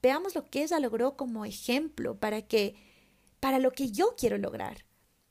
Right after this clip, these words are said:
Hay muchas personas desde afuera que quieren aprender de ti, tus hijos principalmente. Comparte lo que sabes, comparte tu magia, escucha tu intuición, abre tu mente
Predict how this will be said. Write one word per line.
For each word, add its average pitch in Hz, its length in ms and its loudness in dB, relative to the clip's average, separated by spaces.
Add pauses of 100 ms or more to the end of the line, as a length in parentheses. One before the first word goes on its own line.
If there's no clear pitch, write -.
(140)
Hay 269 160 -4
muchas 285 540 -4
personas 233 400 -4
desde 226 200 -4
afuera 220 480 -2
que 220 360 -4
quieren 233 340 -2
aprender 202 420 -4
de 202 100 -4
ti, 202 300 -8 (520)
tus 240 220 -2
hijos - 460 -4
principalmente. 208 1000 -2 (540)
Comparte 226 640 0
lo 240 140 -4
que - 100 -14
sabes, 208 760 -4 (260)
comparte 233 460 -4
tu 233 160 -12
magia, 208 840 -4 (300)
escucha 254 380 -6
tu 262 120 -6
intuición, 220 880 -4 (380)
abre 302 360 0
tu 226 180 -10
mente 208 680 -8